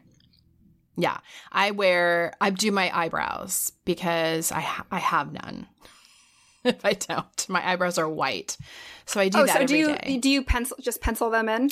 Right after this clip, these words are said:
Speaker 1: I pencil
Speaker 2: 'Cause
Speaker 1: them
Speaker 2: I know
Speaker 1: in.
Speaker 2: I
Speaker 1: Yeah.
Speaker 2: use that, I use that stuff that you don't like, where it's just like a, like a mascara for your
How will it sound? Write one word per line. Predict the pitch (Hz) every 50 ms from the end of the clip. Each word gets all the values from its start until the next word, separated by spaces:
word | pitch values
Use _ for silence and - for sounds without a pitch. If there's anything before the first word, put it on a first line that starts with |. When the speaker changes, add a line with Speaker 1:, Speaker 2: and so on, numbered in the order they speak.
| - -
Speaker 1:
I | 226
pencil | - 254 226 - 190
Speaker 2:
'Cause | 359 370
Speaker 1:
them | 370 370
Speaker 2:
I | 370 359
know | 339 302
Speaker 1:
in. | 185 - - _ - -
Speaker 2:
I | 311 302
Speaker 1:
Yeah. | 311 311
Speaker 2:
use | 330 311 294 -
that, | 269 247 240 233 - - _ -
I | 254 262
use | 269 269 277 277 262
that | - 233 226 220 208 - - - -
stuff | - - 240 233 -
that | - 220 -
you | 220 220 220
don't | 202 226 220 220 - -
like, | - - 151 - - -
where | - 226 220
it's | 214 214 -
just | 220 214 - -
like | 220 214 214
a, | 220 208 202 202 202 202 202 - _ _ _ _ _ _ _ _ -
like | - 226 220
a | 226
mascara | 220 220 214 214 214 - - - 220 208 208 202 208
for | - 220
your | 208 208 202 202 196 208 214 208 254